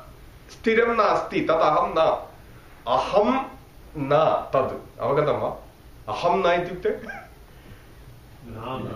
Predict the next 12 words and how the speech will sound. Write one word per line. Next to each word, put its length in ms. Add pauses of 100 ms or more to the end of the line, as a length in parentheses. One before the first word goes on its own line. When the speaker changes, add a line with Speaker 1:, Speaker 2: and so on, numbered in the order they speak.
(200)
Speaker 1:
नाम 300
अहं 500
न, 360
नाम 420
मम। 520
तस्मादेव 600
अहं 460
पद्मकुमारः 960
इति 100
परिचयः 600
न 160
करणीयः। 500